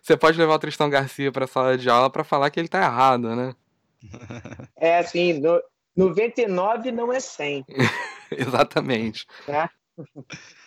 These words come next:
Speaker 1: Felipe, bom, eu tô, pô, eu adorei o papo com vocês. A gente, eu atrasei um pouquinho o horário ali, porque eu tive essa dificuldade no começo, mas, é, eu agradeço a disponibilidade de vocês dois, do Alan, do Rafael.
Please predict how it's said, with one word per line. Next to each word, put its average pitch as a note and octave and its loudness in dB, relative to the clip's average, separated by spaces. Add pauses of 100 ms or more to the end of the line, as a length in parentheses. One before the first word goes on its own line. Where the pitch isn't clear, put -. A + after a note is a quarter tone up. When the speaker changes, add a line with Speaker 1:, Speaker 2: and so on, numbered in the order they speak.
(200)
Speaker 1:
Felipe, D#3 0
bom, F3+ 6
eu F3+ 4
tô, B3+ -6 (320)
pô, D#3 4
eu C3+ 4
adorei G3+ 2
o E3+ -6
papo C#3+ 2
com C#3 -6
vocês. C3+ -4
A B2+ -2
gente, C#3+ -6
eu C3 -6
atrasei C3 -2
um B2+ -2
pouquinho B2+ -6
o A#2+ -2
horário A#2 -4
ali, A#2 -6
porque - -14
eu A2+ -8
tive A#2 -10
essa A#2 -8
dificuldade A#2 -6
no A#2 -6
começo, B2 -6
mas, E3 -6 (580)
é, A#2+ -2 (240)
eu C3 -4
agradeço C#3 -2
a - -6
disponibilidade A#2+ -6
de A2+ -14
vocês A2 -10
dois, G#2+ -4
do A2 -8
Alan, G#2+ -6
do G#2+ -10
Rafael. G#2+ -6